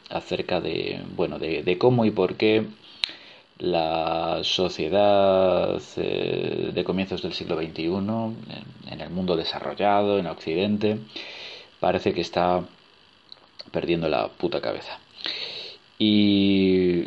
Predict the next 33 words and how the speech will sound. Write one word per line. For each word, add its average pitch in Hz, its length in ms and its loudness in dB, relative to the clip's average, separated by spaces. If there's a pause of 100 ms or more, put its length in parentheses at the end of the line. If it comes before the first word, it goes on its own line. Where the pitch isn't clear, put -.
y 71 220 -4
bueno, 123 240 4
pues - 220 -6
un 90 100 -4
par 92 160 0
de 92 80 2
años 92 220 -2
después, 98 560 -2
eh, 78 560 -4
los 82 320 -4
análisis 87 360 -4
que 85 100 -8
hacía 87 140 -6
entonces, 90 480 -8
no 87 200 -6
solo 85 500 -2 (320)
no 82 80 -6
me 80 100 -8
parece 82 300 -8
que, 80 400 -8 (160)
que - 80 -10
la - 140 -8
cosa 87 240 -6
haya 82 180 -2
remitido 82 640 -2
en 78 140 -6
grado 85 220 0
alguno, 98 340 0
¿no? 113 220 -6
No 107 200 2
era 101 200 4
previsible 92 560 -2
tampoco, 107 440 -4